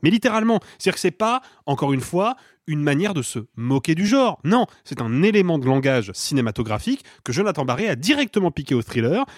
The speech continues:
et qu'il représente, qu'il présente plutôt dans son film de manière totalement premier degré. C'est-à-dire que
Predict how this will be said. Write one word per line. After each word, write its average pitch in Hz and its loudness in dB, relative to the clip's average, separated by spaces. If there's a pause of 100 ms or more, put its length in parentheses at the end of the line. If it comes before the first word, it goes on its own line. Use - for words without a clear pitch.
(140)
et 175 4
qu'il 165 -2
représente, 170 -2 (240)
qu'il 131 -6
présente 190 0
plutôt 180 2 (280)
dans 151 0
son 147 -2
film 285 4 (400)
de 117 -4
manière 160 2 (260)
totalement 226 2
premier 202 2
degré. 214 -2
C'est-à-dire 175 2
que 143 0